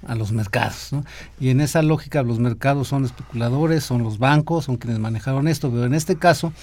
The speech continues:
una buena parte de los excedentes sirvió, sobre todo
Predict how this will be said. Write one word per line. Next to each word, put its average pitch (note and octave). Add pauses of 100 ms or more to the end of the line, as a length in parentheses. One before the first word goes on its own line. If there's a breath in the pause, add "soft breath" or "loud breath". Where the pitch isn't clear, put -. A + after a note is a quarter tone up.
(480 loud breath)
una E3
buena D#3+
parte D3+
de D#3
los -
excedentes D3
sirvió, C3+
sobre A2+
todo C#3+